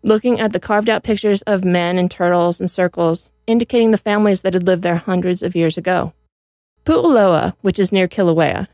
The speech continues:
is still considered a sacred space. And as I stood there, in the dead quiet, feeling like just about the only person on earth, I started crying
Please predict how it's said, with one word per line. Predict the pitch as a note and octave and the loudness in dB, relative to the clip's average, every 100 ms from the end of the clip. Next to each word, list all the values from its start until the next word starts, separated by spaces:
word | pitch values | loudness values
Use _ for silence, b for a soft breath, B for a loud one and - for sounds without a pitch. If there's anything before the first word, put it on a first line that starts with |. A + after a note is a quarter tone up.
| - | -4
is | F#3+ F#3 | -2 0
still | A3 G#3+ | -2 0
considered | A3 - C4+ A#3+ | -2 0 0 0
a | |
sacred | E3+ C#3+ E3 - | -2 -4 -4 -6
space. | - - - - - _ _ _ _ _ _ | -6 -6 -6 -14 -20 _ _ _ _ _ _
And | G3+ G3+ G3+ | -2 0 2
as | A3 A3 | 0 0
I | B3 | -2
stood | - A#3+ | -2 -4
there, | G3+ D3+ E3 - _ | -2 -2 -4 -8 _
in | F#3+ | -2
the | F#3+ | 0
dead | F3 E3 | 0 -2
quiet, | - D3+ D3 D#3 - | 0 0 0 -2 -2
feeling | F3+ F3 E3+ | 0 2 2
like | E3 D#3+ _ | 0 -4 _
just | F3+ - | -6 -4
about | F#3+ F3 | -2 -2
the | E3 | -2
only | E3+ F3 | -2 -2
person | - F#3 - | -2 -2 0
on | F3+ F3+ | 0 2
earth, | G3+ A#3+ _ _ _ _ _ _ _ _ _ - | 0 -2 _ _ _ _ _ _ _ _ _ -10
I | E3+ | -6
started | F3+ - F3 F#3 F#3+ - | -6 -2 -2 0 -2 -6
crying | - - F3 E3+ F3 F3 | -10 -6 -2 0 0 -2